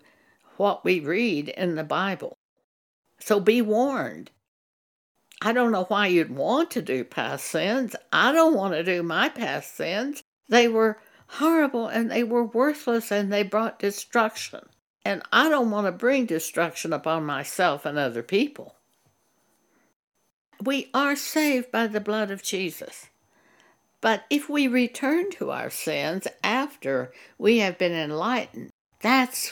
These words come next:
when we would have to crucify Jesus afresh.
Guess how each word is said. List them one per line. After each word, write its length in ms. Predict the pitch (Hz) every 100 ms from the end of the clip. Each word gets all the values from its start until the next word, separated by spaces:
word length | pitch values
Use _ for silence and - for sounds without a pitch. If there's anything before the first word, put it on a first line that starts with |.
| -
when 520 | 196 214 143 139 127
we 180 | 135 196
would 180 | 165 160
have 240 | 175 156
to 100 | -
crucify 680 | - 220 208 - 160 165 156
Jesus 640 | 143 - 175 170 139 143 - - _ -
afresh. 880 | - 131 - 185 208 - - -